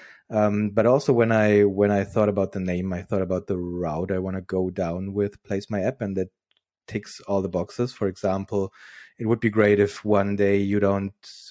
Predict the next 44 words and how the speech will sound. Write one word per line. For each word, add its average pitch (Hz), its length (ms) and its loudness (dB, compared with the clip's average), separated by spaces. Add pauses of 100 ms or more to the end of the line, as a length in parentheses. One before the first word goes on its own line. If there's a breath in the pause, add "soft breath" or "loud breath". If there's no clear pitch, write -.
only 98 280 -2
have 95 140 -2
the 104 120 2
option 92 320 -4
to 101 180 -6
place 92 400 -6
your 92 100 0
app 90 160 -6
in 90 180 -6 (840 loud breath)
a 127 60 -2
phone. 120 360 4
So, 110 220 0
mm, 123 640 -10 (360)
to 120 100 -4
start 113 220 4
off 107 160 2
with, 104 320 2
you, 104 360 0
you 101 360 -2
could 104 300 0
maybe 101 260 0
have 98 200 0
a 90 80 0
laptop 107 460 0
or 92 220 0
a 80 420 -4 (140)
iPad 98 500 -2
or 92 120 0
maybe 90 320 -6
a, 85 80 -6 (220)
a 82 280 -8
web 95 220 -4
browser 107 340 2
or 107 60 0
something 110 360 -4
that 101 120 -6
you 101 60 -14
can 107 120 -10
show 104 220 -2
off 101 220 -2
your, 98 240 2 (400 loud breath)
your 101 100 0
software. 104 480 0
But, 101 300 0